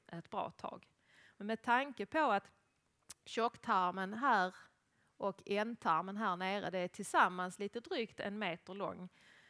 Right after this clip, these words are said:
Och operationen blir ju därefter också olika omfattande eftersom tumören kan sitta var som helst på den här sträckan. Och då kan man ju tänka sig att återhämtningen inte blir likadan för alla.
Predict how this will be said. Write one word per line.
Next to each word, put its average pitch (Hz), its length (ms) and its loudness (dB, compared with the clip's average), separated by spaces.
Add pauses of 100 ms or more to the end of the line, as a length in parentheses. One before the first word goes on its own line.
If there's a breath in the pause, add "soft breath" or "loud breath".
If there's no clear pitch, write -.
(380 loud breath)
Och 208 340 0
operationen 185 840 -2 (300)
blir 202 260 2
ju 202 80 0
därefter 240 560 4
också - 340 -6
olika 214 720 0
omfattande 185 760 -4
eftersom 180 400 -10
tumören 190 460 -4
kan 175 160 -10
sitta 233 360 -4
var 202 240 0
som 208 160 -12
helst 202 280 -4
på 185 100 -12
den 180 120 -10
här 175 140 -4
sträckan. 180 520 -12 (520 soft breath)
Och 277 100 -4
då 359 100 4
kan 240 180 -2
man 208 80 0
ju 202 60 0
tänka 269 360 -2
sig 185 220 0
att 185 160 -4
återhämtningen 170 640 -6
inte 202 180 -8
blir 170 120 -12
likadan 180 580 -4
för - 120 -10
alla. 190 340 -6